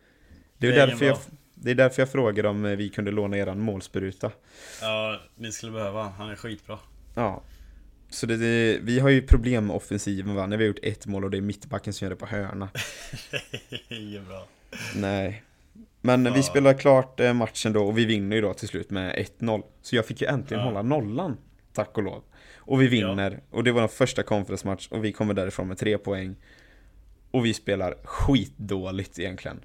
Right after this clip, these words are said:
Speaker 1: Alltså, vi spelar riktigt dåligt. Men vi vinner i alla fall. Och jag har fortfarande då, nu är det ju kväll på må-, alltså, måndag kväll nu, liksom. Så det är ju, det var ju, liksom, innan idag som vi spelar matchen. Och jag har ingen aning.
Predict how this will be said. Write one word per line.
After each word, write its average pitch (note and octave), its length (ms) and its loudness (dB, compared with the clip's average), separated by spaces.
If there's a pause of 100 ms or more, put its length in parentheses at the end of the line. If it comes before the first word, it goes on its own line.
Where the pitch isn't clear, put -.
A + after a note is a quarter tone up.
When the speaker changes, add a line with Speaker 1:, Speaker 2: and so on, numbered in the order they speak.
Speaker 1:
Alltså, G#2+ 200 -2
vi A2+ 40 0
spelar G2+ 240 -2
riktigt C3+ 580 -4
dåligt. G#2 420 -4 (800)
Men C#3 160 4
vi D3 80 8
vinner G2+ 340 2
i C3 40 4
alla B2 140 2
fall. - 200 -6 (480)
Och A#2+ 460 2
jag C#3 160 4
har D3 100 8
fortfarande C3+ 680 -2
då, G2+ 180 0
nu C3 200 4
är B2+ 40 4
det G#2 60 0
ju G2+ 60 -2
kväll A2+ 320 0
på A#2 100 -6
må-, G2+ 220 -4
alltså, G#2+ 240 -2
måndag G2+ 240 0
kväll G#2+ 240 0
nu, F#2 200 -6
liksom. F#2+ 320 -6
Så - 140 -8
det A#2 60 2
är A#2 120 2
ju, F#2+ 160 -2 (100)
det A#2+ 160 -2
var B2 100 2
ju, G#2 120 2
liksom, G2+ 240 -2
innan G2 360 0
idag G2+ 260 0
som G#2 120 -4
vi G2+ 60 0
spelar F#2 240 -4
matchen. - 320 -8
Och - 100 0
jag D3 80 2
har D#3+ 80 0
ingen A#2 280 2
aning. G#2+ 380 -2